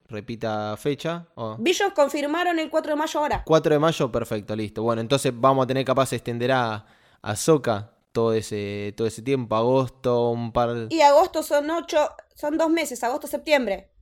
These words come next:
Speaker 2: porque son ocho episodios.
Speaker 1: Y ya vas a tener un pa-, un par de meses de, de pausa y después ya vamos a tener Skeleton Crew, así que probablemente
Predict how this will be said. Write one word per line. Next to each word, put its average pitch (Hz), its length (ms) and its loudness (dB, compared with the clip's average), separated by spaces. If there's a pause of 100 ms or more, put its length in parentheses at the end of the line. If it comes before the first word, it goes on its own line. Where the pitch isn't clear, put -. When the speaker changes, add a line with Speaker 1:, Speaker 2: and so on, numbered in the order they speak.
(120)
Speaker 2:
porque 208 180 -12
son 240 140 -6
ocho 240 140 -6
episodios. 226 440 -2
Speaker 1:
Y 104 220 -6
ya 117 160 0
vas 113 160 0
a 110 80 -2
tener 120 180 -2
un 117 260 -6
pa-, 127 120 -2
un 120 280 -6
par 123 280 2
de 120 100 0
meses 120 380 -4
de, 110 300 -2
de 113 120 -4
pausa 135 540 0
y 107 100 -4
después 104 320 -6
ya 101 80 -4
vamos 101 220 -8
a 95 80 -10
tener 98 500 -10
Skeleton 101 400 -6
Crew, 123 140 0
así 117 160 -4
que 101 80 -4
probablemente 104 560 -4